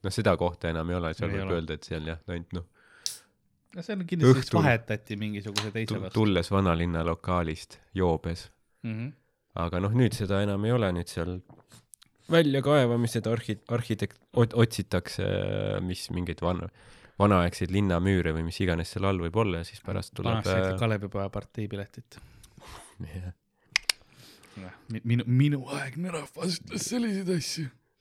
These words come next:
Speaker 1: Jaa. Ja siis sinna tuleb, äh, büroohoone.
Speaker 2: Mhm.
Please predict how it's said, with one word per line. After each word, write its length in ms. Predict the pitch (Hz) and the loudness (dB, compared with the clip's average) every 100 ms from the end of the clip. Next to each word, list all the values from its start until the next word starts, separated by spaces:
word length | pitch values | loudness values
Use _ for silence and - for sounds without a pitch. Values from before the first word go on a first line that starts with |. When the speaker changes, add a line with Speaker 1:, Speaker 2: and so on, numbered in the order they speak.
| _ _ | _ _
Speaker 1:
Jaa. 320 | 90 78 80 82 - _ _ _ _ _ _ _ | -6 -4 -4 -8 -12 _ _ _ _ _ _ _
Ja 200 | - 90 | -14 -12
siis 180 | 101 - | -10 -10
sinna 380 | - 98 98 | -8 -6 -6
tuleb, 400 | 92 104 101 98 | -4 -4 -2 -4
äh, 260 | 101 101 101 101 _ _ _ _ _ - | -4 -2 -4 -6 _ _ _ _ _ -2
büroohoone. 680 | 92 101 104 98 107 101 90 - - | 2 4 4 4 2 2 -2 -8 -12
Speaker 2:
Mhm. 400 | 123 107 117 | -8 -6 -6